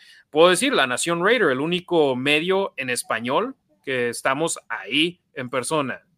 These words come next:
Ni Telemundo, ni Univisión, ni estaciones de radio en español acá en Las Vegas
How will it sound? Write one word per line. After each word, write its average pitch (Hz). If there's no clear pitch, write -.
Ni 127
Telemundo, 190
ni 143
Univisión, 180
ni 151
estaciones 143
de 135
radio 160
en 151
español 127
acá 147
en 143
Las 123
Vegas 147